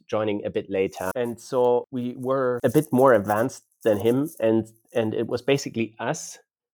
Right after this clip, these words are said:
kind of distilling what we had learned for him and, and told him about it. That was super helpful for us and was helpful for him. At,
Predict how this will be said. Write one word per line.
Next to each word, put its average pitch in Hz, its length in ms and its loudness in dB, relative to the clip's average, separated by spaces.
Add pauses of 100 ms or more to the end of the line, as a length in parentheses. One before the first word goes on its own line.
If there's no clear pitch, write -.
(120)
kind 131 140 -4
of 107 180 -4
distilling 139 760 -4 (380)
what 123 220 -4
we 127 260 0
had 113 280 -8
learned 113 560 -4 (340)
for 120 140 0
him 135 320 -2 (300)
and, 104 400 -4
and 104 100 -10
told 104 240 -6
him 98 140 -14
about 95 320 -12
it. 120 220 -6
That 147 140 4
was 143 140 0
super 120 160 -2
helpful 110 300 -2
for - 180 -10
us 123 300 -4
and 123 160 0
was 113 160 -2
helpful 107 360 -6
for 98 180 -10
him. 113 320 -8
At, 147 160 -2